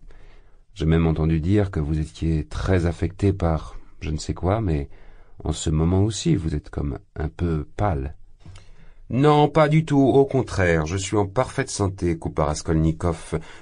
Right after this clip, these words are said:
d'une voix grossière et rageuse, changeant soudain de ton. La rage bouillait en lui toujours plus fort, et il n'arrivait pas à la renfoncer. «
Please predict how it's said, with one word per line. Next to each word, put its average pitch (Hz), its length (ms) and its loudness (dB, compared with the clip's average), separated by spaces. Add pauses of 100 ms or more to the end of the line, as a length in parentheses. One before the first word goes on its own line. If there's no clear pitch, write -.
(100)
d'une 80 160 0
voix 80 200 0
grossière 80 680 0
et 73 60 -8
rageuse, 73 580 -4
changeant 80 480 -2
soudain 82 400 -4
de 76 80 -6
ton. 73 380 -6 (600)
La 92 140 2
rage 101 460 0
bouillait 110 380 -4
en 101 160 2
lui 104 240 -4
toujours 117 320 -4
plus 92 140 -4
fort, 95 500 -2 (400)
et 92 80 2
il 98 180 4
n'arrivait 110 380 0
pas 110 240 0
à 98 40 2
la 95 80 2
renfoncer. « 82 720 -6